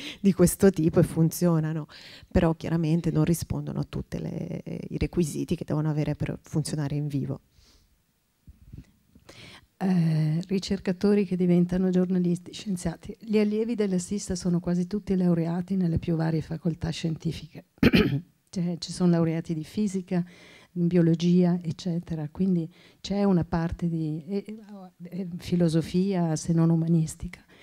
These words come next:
Speaker 2: La mia preparazione, per esempio, è umanistica, non è, non è scientifica. Eh, è vero che volevo fare il medico e non mi è stato s-, <laughs> non mi è stato concesso di farlo, eh, eh, perché non lo so perché, comunque è andata così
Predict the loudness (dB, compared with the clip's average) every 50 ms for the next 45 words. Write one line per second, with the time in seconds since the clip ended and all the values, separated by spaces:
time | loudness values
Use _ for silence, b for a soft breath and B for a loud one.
0 | B B B B 0 0 2 2 0 0 0 0 -2 -2 -2 -2 0 0 0 2
1 | 2 2 2 2 4 2 2 4 4 4 4 4 2 2 2 0 -2 -2 -4 -6
2 | -4 -2 0 2 2 4 4 2 2 2 0 0 0 2 2 4 4 2 2 -2
3 | -2 -2 -4 -2 -2 -4 -6 -6 -8 -18 _ -20 _ B B B B B B B
4 | B B B -2 0 2 2 2 2 0 0 0 -2 -4 -6 -10 -6 0 2 4
5 | 6 6 6 4 4 2 2 2 0 0 0 0 -2 -2 -2 -2 -2 0 0 2
6 | 2 2 4 4 2 0 0 2 2 2 4 2 2 2 2 2 2 0 -2 -4
7 | -6 -2 -2 -4 -4 -6 -14 -6 -2 0 2 2 2 2 0 -2 -6 -12 -4 0
8 | 0 0 0 0 0 2 2 6 6 6 6 6 6 4 2 2 -2 -2 -2 -2
9 | -2 0 0 2 2 2 2 4 4 6 6 6 6 4 2 2 2 2 4 4
10 | 4 4 6 4 4 4 6 4 4 6 4 4 4 6 6 6 8 8 6 6
11 | 6 B B B B B -10 -12 -6 0 4 6 8 8 8 8 8 6 4 2
12 | 2 0 0 -2 -4 -4 -2 -2 -2 -4 -4 0 0 0 0 0 -4 -4 -2 0
13 | 0 0 -2 -2 -2 -2 -2 -2 -2 -4 -2 0 -2 -2 0 -2 -4 -6 -4 -4
14 | -6 -6 -6 -6 -6 -4 -4 -2 -4 -4 -4 -2 -2 0 0 0 0 -2 0 4
15 | 4 4 4 4 0 -4